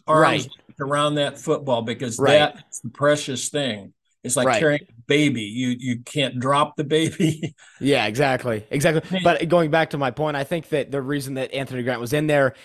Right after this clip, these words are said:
Speaker 2: is it's a, I think it's just a quirk of Matt Rhule of he wants to allow these kids to, like, forgive them and then let them go prove it. So I don't know if we'll see Anthony Grant running the ball in game clinching situations anymore.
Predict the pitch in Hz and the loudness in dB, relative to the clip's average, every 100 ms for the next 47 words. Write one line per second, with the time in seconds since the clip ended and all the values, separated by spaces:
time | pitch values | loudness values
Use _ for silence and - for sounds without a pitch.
0 | - 143 139 135 139 127 123 117 - 131 | -8 -2 -2 0 0 -2 -2 -4 -4 -4
1 | 147 135 123 143 - 131 120 - 135 131 | -2 -2 -4 -6 -4 -4 -4 -2 -2 -4
2 | 117 127 120 127 123 123 117 113 - - | -4 -4 -2 -2 0 0 -2 -6 -10 -20
3 | - - 165 156 147 143 - - - 143 | -20 -4 0 2 0 0 -4 -10 -4 -2
4 | 135 127 120 117 _ _ - 127 127 127 | 0 -2 -4 -8 _ _ -10 -4 -2 0
5 | 131 131 131 117 - 135 123 110 - 127 | 0 -2 -4 -6 -4 -4 -4 -8 -10 -12
6 | - 127 113 - _ 90 _ - - 147 | -10 -8 -10 -12 _ _ _ -12 -6 -4
7 | 123 156 151 165 156 - 131 123 117 127 | 0 0 2 0 0 -4 -8 -6 -6 -8
8 | 123 127 117 107 131 127 127 139 - _ | -8 -10 -10 -8 -6 -4 -2 -4 -6 _
9 | _ _ - 156 147 185 202 165 175 160 | _ _ 0 2 4 4 4 4 4 4
10 | 165 160 151 143 143 131 139 139 139 117 | 0 0 -2 -4 -8 -6 -2 -2 -4 -6
11 | 123 135 131 127 123 127 123 123 - 120 | -4 -4 -4 -4 -2 0 0 -2 -4 -8
12 | 113 110 _ _ - 117 123 120 131 123 | -10 -12 _ _ -12 -6 -6 -6 -8 -6
13 | 131 - 123 123 120 117 117 113 117 127 | -6 -8 -6 -4 -4 -6 -8 -8 -4 0
14 | 139 143 | 0 -2